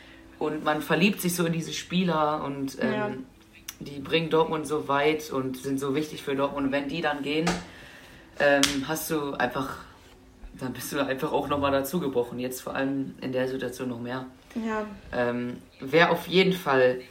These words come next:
Speaker 1: nächste Saison, äh, ein brutaler Überraschungskandidat werden kann. Und, ähm,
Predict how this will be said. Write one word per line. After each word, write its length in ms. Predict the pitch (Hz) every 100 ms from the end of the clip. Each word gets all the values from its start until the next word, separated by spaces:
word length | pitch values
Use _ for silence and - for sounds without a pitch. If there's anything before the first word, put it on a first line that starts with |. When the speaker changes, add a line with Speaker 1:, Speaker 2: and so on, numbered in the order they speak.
| - - - -
Speaker 1:
nächste 380 | 156 180 180 170
Saison, 480 | 151 151 151 165 160 -
äh, 340 | 139 135 139 - -
ein 300 | 151 135 135
brutaler 600 | 139 196 - 170 165 160
Überraschungskandidat 1120 | 156 143 135 143 151 135 135 - 139 131 131 131
werden 240 | 131 127
kann. 300 | 131 135 151 - - - - - -
Und, 340 | 139 139 135 -
ähm, 320 | 135 135 135